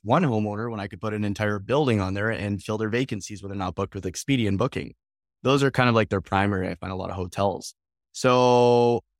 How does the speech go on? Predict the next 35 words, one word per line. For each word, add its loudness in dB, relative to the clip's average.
<laughs> -4
in 0
twenty, 4
I 0
think -2
it 2
was 0
twenty -4
eighteen, -4
like, -4
"This -2
is -2
a -6
good 0
idea. 0
I -2
wonder -6
if -12
it -12
could -16
be -12
something." -4
And 0
obviously 0
we -2
didn't -2
know 0
the -12
C -2
word 0
was -10
coming, -6
covid, -2
<laughs> 2
but 2